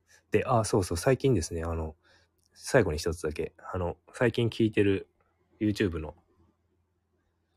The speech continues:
あの、ギターとか、プロ、プロの方ですね。シンガーソングライターで、あの、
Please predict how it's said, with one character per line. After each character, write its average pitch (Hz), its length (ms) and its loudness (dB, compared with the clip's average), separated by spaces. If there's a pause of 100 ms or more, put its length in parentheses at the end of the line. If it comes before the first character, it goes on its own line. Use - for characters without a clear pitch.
(680)
あ 87 120 -6
の、 78 400 -6 (260)
ギ 104 120 -4
タ 104 100 4
ー 95 280 4 (360)
と - 80 -20
か、 82 240 -2 (240)
プ - 140 0
ロ、 127 100 2
プ - 100 2
ロ 135 100 6
の 82 100 0
方 80 200 0
で 73 80 -2
す - 120 -10
ね。 - 120 -14 (1120)
シ - 200 0
ン 120 60 8
ガ 120 120 10
ー - 20 6
ソ 110 120 4
ン 107 80 6
グ 107 60 8
ラ 110 120 10
イ 95 60 4
タ 87 80 2
ー 80 80 2
で、 82 120 0
あ 85 80 -2
の、 82 220 -4